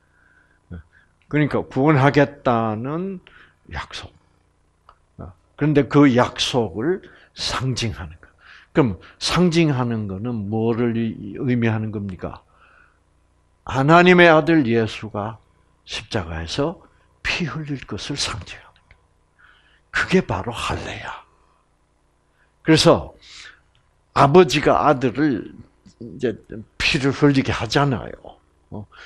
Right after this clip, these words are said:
그러니까 할례도 아빠가 뭐예요? 아들의 그, 음, 그 피를 흘리게 하는 거예요. 그러면서 아들이 뭐예요? 다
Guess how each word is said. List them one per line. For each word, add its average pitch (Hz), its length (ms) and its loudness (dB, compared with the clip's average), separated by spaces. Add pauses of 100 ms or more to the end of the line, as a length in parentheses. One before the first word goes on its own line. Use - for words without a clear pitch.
(140)
그러니까 165 380 6
할례도 147 920 6 (1400)
아빠가 151 800 6
뭐예요? 135 500 4 (720)
아들의 127 680 0 (120)
그, 107 160 -10 (1040)
음, 92 260 -16 (480)
그 95 120 -14
피를 - 340 -10
흘리게 104 400 -14
하는 - 240 -18
거예요. - 160 -20 (400)
그러면서 165 400 6
아들이 143 600 4
뭐예요? 101 420 -4 (720)
다 294 1080 0